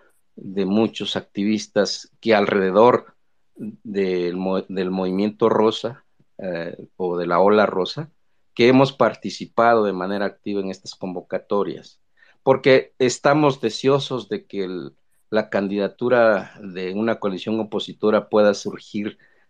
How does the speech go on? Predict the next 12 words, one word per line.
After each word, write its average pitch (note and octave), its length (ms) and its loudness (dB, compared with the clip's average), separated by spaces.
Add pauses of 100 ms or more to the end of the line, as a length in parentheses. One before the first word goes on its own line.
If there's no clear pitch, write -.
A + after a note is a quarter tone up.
de G2+ 180 -2
un A2+ 160 2
proceso G#2+ 840 0
de F#2 160 -4
participación G2+ 880 -6
ciudadana F2+ 520 -4
a - 60 -14
través G#2 300 -2
de A2 80 0
unas A2+ 320 2
elecciones F2+ 540 -8
primarias. D2+ 720 -12